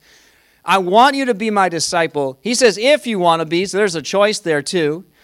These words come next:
But really, he's implying, "I want you to be my disciples." And,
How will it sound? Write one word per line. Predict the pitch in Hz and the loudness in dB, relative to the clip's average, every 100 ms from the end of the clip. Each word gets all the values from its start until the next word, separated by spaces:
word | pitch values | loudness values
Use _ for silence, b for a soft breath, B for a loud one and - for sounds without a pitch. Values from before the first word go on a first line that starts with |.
| b | b
But | 170 | 2
really, | 190 247 226 175 | 6 6 6 2
he's | 160 | -2
implying, | 156 175 175 170 | -4 0 0 0
"I | 170 | -2
want | 180 131 196 254 180 | -2 2 2 2 -2
you | 185 | -4
to | 170 | -4
be | 151 160 | -4 -4
my | 147 131 | -2 -4
disciples." | 123 - 131 127 165 170 165 | -6 -6 -6 -6 -6 -6 -6
And, | 160 | -10